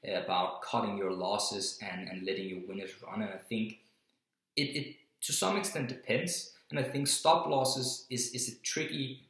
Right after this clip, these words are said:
tool in the toolbox. Personally, I don't use them physically, so I don't, whenever I'm doing an investment, I'm not putting in a, an, an actual stop loss, so to say. However, I have a mental stop loss,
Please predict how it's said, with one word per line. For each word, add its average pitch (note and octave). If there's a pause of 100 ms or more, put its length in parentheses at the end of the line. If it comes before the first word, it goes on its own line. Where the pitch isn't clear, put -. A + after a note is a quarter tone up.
tool B2
in G#2+
the G#2+
toolbox. - (300)
Personally, C#3
I G#2
don't B2
use A2+
them F#2 (200)
physically, F2+
so A2
I G#2+
don't, C#3
whenever C#3
I'm A#2+
doing A#2+
an G2
investment, F#2+ (260)
I'm G#2+
not B2+
putting A2
in G#2
a, F#2
an, G2 (320)
an G#2+
actual G#2+
stop F#2+
loss, F#2
so F#2
to F2+
say. -
However, B2 (240)
I A2
have C3+
a A#2+
mental A#2+
stop -
loss, A#2